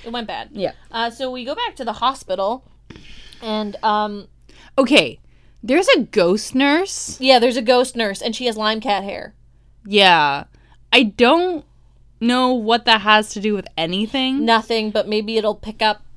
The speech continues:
Speaker 1: at some point later, or maybe we'll never hear about
Speaker 2: We'll
Speaker 1: it again.
Speaker 2: never hear
Speaker 1: We'll
Speaker 2: about
Speaker 1: never
Speaker 2: it
Speaker 1: hear
Speaker 2: again.
Speaker 1: about it again.
Speaker 2: Just ghost nurse
Speaker 1: Um,
Speaker 2: tucks in everyone and kisses their
Speaker 1: Well,
Speaker 2: forehead.
Speaker 1: here's the thing. N-, Scully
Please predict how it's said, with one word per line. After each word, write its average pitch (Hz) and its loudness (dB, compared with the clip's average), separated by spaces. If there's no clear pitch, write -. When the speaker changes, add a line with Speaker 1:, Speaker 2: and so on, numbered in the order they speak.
Speaker 1:
at 208 -10
some 220 -4
point 208 -6
later, 220 0
or 220 -2
maybe 202 -2
we'll 196 -4
never 190 -4
hear 208 -4
about 254 6
Speaker 2:
We'll 247 10
Speaker 1:
it 254 4
again. 233 6
Speaker 2:
never 190 4
hear 156 0
Speaker 1:
We'll - 0
Speaker 2:
about 214 2
Speaker 1:
never 170 2
Speaker 2:
it 151 -4
Speaker 1:
hear 196 -2
Speaker 2:
again. 190 0
Speaker 1:
about 185 -6
it - -4
again. 190 -2
Speaker 2:
Just - -2
ghost 226 4
nurse 285 4
Speaker 1:
Um, 214 0
Speaker 2:
tucks 214 0
in 190 0
everyone 185 0
and 175 -4
kisses 208 -6
their 285 2
Speaker 1:
Well, 311 8
Speaker 2:
forehead. 185 2
Speaker 1:
here's 359 -2
the 330 -12
thing. 302 -4
N-, 254 -8
Scully 359 0